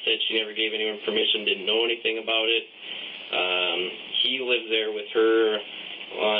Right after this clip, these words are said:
and off. It's an apartment building. Um, we didn't, they, actually sounds like possibly the assault occurred in Bismarck, so I don't know if Bismarck P D or Burley County has an assault that occurred last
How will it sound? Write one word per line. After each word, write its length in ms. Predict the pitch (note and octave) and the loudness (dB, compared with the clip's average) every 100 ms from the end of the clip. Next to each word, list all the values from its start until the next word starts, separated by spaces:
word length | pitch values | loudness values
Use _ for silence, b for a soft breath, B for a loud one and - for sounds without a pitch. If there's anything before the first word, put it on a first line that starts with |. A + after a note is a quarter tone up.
| G2 | 0
and 40 | G2 | 0
off. 240 | G2+ G2+ | 0 -2
It's 160 | A2+ G2 | -4 -2
an 160 | F#2+ - | -4 -2
apartment 420 | A2+ A2+ A2 F#2+ | -2 -2 -2 -4
building. 480 | F#2+ G#2+ G#2 G#2 G#2 G#2 G2+ - | 0 0 0 -2 -2 -2 -8 -4
Um, 340 | G#2 G#2 G2+ F#2+ F#2+ E2+ - E2+ - - - - - - A2 | 0 0 0 -4 -6 -8 -10 -8 -8 -8 -6 -6 -8 -2 2
we 60 | A#2 | 2
didn't, 200 | - - - G#2+ | 2 -4 -10 -2
they, 240 | B2 A#2+ - | 0 2 2
actually 400 | C#3+ - C3 C3 | 2 2 0 0
sounds 240 | C3 B2+ | -2 0
like 160 | B2+ A#2+ - | 0 0 -2
possibly 400 | B2+ B2 - A#2 | 0 0 0 0
the 160 | A2 G#2 F#2+ | 0 0 -2
assault 320 | - A#2 A#2 | 2 2 2
occurred 400 | A2 - A2+ G#2+ | -2 2 2 2
in 160 | F#2 G2+ | -2 0
Bismarck, 480 | A2+ A#2 G2 F#2 F#2 - | 0 0 -2 -2 0 0
so 80 | |
I 40 | A2 | 0
don't 160 | A2 | -2
know 160 | A2 G#2 | -2 -2
if 80 | - | 0
Bismarck 400 | G#2 G#2+ G2+ F#2+ - | -2 0 -2 0 -2
P 40 | G#2 | -2
D 80 | G#2 A#2 B2+ B2+ | 0 0 2 2
or 80 | A2 | 2
Burley 320 | G#2 G#2 F#2+ - | 2 2 0 0
County 320 | G#2+ A#2 A#2 | -2 0 -2
has 440 | A2 G#2 G#2 G2 G2 | 0 0 2 0 -4
an 200 | G2 G2 F#2+ | -4 -4 -4
assault 320 | - G#2 B2 | -2 -2 0
that 80 | A#2+ A#2+ | -2 -2
occurred 240 | - B2+ | 0 0
last 300 | B2 A#2+ A#2+ | 2 0 0